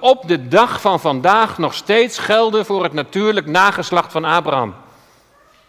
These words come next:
Natuurlijk zien we al een gedeeltelijke vervulling als het volk vertrekt uit Egypte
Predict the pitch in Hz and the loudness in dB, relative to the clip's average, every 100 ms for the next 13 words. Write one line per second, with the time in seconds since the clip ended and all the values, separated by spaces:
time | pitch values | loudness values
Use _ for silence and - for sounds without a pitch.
0 | _ _ _ _ _ _ _ _ _ _ | _ _ _ _ _ _ _ _ _ _
1 | _ _ _ _ 175 - 240 185 - 175 | _ _ _ _ -12 -8 -8 -6 -6 -6
2 | 151 139 143 131 127 131 156 139 131 127 | -4 -6 -8 -8 -8 -6 -6 -6 -8 -10
3 | 123 117 165 160 151 127 120 - 156 156 | -14 -10 -6 -6 -8 -10 -14 -10 -8 -8
4 | - 120 - 156 156 - 127 - 107 160 | -10 -16 -6 -6 -4 -8 -8 -10 -8 -8
5 | - 143 | -8 -10